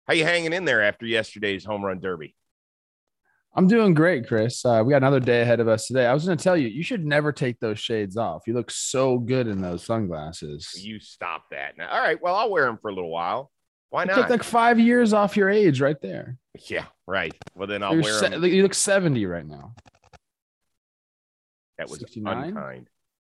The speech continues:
Speaker 2: Sixty-nine. All
Speaker 1: Yeah,
Speaker 2: right.
Speaker 1: still not going there. Uh,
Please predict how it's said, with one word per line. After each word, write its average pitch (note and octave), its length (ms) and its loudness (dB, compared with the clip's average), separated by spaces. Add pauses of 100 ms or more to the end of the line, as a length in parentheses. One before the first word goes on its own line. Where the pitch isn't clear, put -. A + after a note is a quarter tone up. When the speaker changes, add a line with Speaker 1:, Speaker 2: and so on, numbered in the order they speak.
(100)
Speaker 2:
Sixty-nine. G#2+ 880 -12 (240)
All A#2+ 100 -18
Speaker 1:
Yeah, E2 180 -4
Speaker 2:
right. - 100 -16
Speaker 1:
still F#2+ 220 -10
not D#2 200 -14
going C2 220 -20
there. B1+ 180 -20 (1040)
Uh, B2 460 2